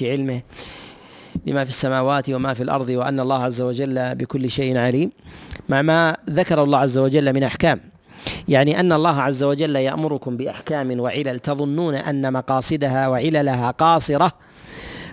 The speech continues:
قاصرة، وإنما هي متعدية، يحفظكم الله عز وجل بها دنيا وأخرى وأنتم لا تعلمون،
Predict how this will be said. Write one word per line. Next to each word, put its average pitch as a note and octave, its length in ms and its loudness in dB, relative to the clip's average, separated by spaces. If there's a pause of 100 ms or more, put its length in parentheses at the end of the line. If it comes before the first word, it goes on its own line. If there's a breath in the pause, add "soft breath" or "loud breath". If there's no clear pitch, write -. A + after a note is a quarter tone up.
(120)
قاصرة، D3+ 460 6
وإنما D3 460 2
هي E3 220 0
متعدية، D3 640 2
يحفظكم D3 640 2
الله D3+ 280 4
عز C#3 200 0
وجل C#3+ 380 2
بها D3 240 2
دنيا E3+ 320 0
وأخرى D#3 380 2
وأنتم D#3 380 2
لا C#3 120 4
تعلمون، A#2 420 -2